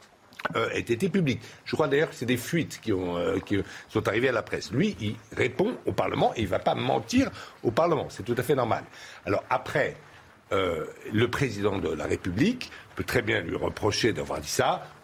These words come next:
peut ne pas être d'accord, en disant, « Mais si, vous avez tout à fait suffisamment de moyens. » Pas, vous avez tout à fait raison de dire que l'histoire a donné raison à Pierre de Villiers. Évidemment qu'il faut augmenter, euh, les budgets, euh, de défense, mais la faute de commandement, et je pense qu'il a, il a plus jamais refait ça,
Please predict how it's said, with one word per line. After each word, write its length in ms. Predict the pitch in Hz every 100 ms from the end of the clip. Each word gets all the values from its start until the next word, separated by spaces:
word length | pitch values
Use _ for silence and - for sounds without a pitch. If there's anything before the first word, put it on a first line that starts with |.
| -
peut 140 | 143
ne 120 | 127
pas 260 | 113 120 107
être 160 | 95 80
d'accord, 360 | - 120 120
en 40 | 131
disant, « 160 | 101 87
Mais 80 |
si, 260 | 87 - 113
vous 200 | 117 90
avez 140 | 82
tout 180 | 87 -
à 40 | 92
fait 120 | 104
suffisamment 460 | - 90 90 87
de 60 | 92
moyens. » 260 | 85 82 71
Pas, 120 | 185
vous 160 | 165 107
avez 120 | 90
tout 120 | 104
à 60 | 104
fait 140 | 98
raison 220 | 95 98 92
de 120 | 76
dire 180 | 110 107 -
que 80 |
l'histoire 560 | 76 87 - - 107 - -
a 60 | 95
donné 240 | 92 92
raison 280 | 90 90 87
à 60 | 82
Pierre 180 | 80 78
de 80 |
Villiers. 360 | 71 73 127 170 - - -
Évidemment 400 | 113 98 95 95
qu'il 160 | -
faut 80 | 95
augmenter, 500 | 82 87 90 110 78
euh, 140 | 69 78
les 100 | 85
budgets, 440 | 80 85 95 92 - - - - - -
euh, 160 | 90
de 140 | 85 87
défense, 460 | 90 147 214 - 110
mais 100 | 117
la 100 | -
faute 400 | - - 240 165
de 100 | 156
commandement, 440 | 147 131 131 120
et 40 | 98
je 100 | 92
pense 260 | 127 120
qu'il 180 | - 80
a, 140 | -
il 120 | - -
a 60 |
plus 200 | - 120
jamais 280 | 107 95 80
refait 340 | 80 139 127
ça, 300 | 101 156 220